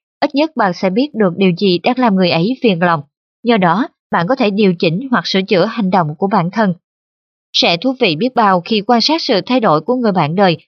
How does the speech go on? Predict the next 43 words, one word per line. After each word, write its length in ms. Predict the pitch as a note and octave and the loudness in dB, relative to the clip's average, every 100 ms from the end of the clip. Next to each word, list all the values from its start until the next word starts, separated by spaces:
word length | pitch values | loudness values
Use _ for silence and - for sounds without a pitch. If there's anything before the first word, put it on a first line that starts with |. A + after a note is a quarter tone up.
| _ | _
khi 120 | A#3+ G#3+ | -2 0
bạn 280 | F#3 D3+ | 0 0
đề 140 | F#3 F3 | 0 0
nghị 260 | E3 D3+ - _ _ - | 0 0 -4 _ _ -2
và 140 | G3+ | -2
thậm 180 | G3+ F#3+ | -2 -2
chí 300 | G#3 G3 C4+ | 0 0 2
là 220 | C4+ F3+ - | 2 0 -2
khuyến 140 | G#3 G#3+ | -4 -2
khích 180 | D#4+ E4+ _ _ _ - | -4 -4 _ _ _ -4
người 120 | A3+ | -2
ấy 240 | - F#3 A#3 | 0 0 0
nói 120 | C#4 | 0
ra 160 | C#4+ B3 | 2 0
những 240 | F#3 F3 | 0 -2
phiền 260 | - A3+ F#3 | 0 0 2
muộn 240 | E3+ D3 | 0 0
về 120 | F#3+ F#3 | -2 0
bạn. 220 | E3+ C#3+ - _ _ _ - | 0 -2 -8 _ _ _ -6
Thông 160 | B3+ G3+ | -2 0
thường, 220 | G3 G3 D#3+ _ _ - | 0 0 -2 _ _ -2
khi 100 | C4 | 0
bạn 240 | B3 D#3 | 0 -2
thành 200 | A3 F3+ | -2 -2
thật 260 | G#3+ E3 G#3 | 0 -2 -2
muốn 120 | A#3 | 0
biết 160 | D4 D#4 | 0 0
câu 180 | G#3+ F3+ | 0 0
trả 180 | E3+ | 0
lời, 280 | G3 F#3+ D3+ - _ | 2 2 2 -2 _
bạn 160 | G3 F3 | -4 -2
có 100 | B3+ | 0
thể 140 | C4+ | 0
đưa 220 | F#3+ B3+ B3 | 0 2 2
những 280 | G#3 E3 E3+ | 2 -2 -2
khúc 200 | D4 C4+ | -4 0
mắc 220 | C4 D#4 | -2 -2
giữa 180 | G#3+ F3+ | 0 0
hai 220 | A#3+ C4 | 0 0
người 240 | A3+ F#3+ | 2 2
ra 200 | E3 G#3+ | 2 0
thảo 200 | G3 F3+ | 0 -2
luận 260 | A3+ G3 | 0 0